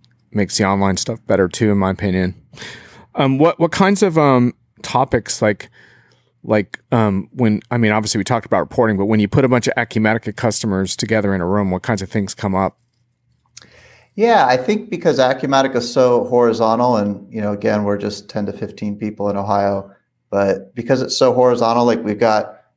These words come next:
Speaker 2: one company that's more construction focused, another one that's, uh, more distribution focused, another one that's more manufacturing focused, right? So your common ground is not, uh, the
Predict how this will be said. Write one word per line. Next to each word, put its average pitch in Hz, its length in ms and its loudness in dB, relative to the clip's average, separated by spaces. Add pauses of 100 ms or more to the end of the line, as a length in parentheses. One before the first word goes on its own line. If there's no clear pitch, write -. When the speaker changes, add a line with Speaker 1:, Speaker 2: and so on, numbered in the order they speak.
Speaker 2:
one 110 160 -2
company 117 440 0
that's 107 280 0
more 107 160 0
construction 120 880 -2
focused, 120 600 0 (400)
another 107 300 0
one 107 240 2
that's, 104 340 0
uh, 98 300 2
more 98 160 -4
distribution 120 880 -4
focused, 120 640 0 (360)
another 104 200 -2
one 104 120 2
that's 104 220 -2
more 104 140 -2
manufacturing 113 840 -2
focused, 131 520 -2
right? 113 360 0
So 110 360 -2 (360)
your 127 140 0
common 139 520 0
ground 117 520 2
is 101 220 -4
not, 110 500 0 (540)
uh, 101 400 0
the 101 240 -4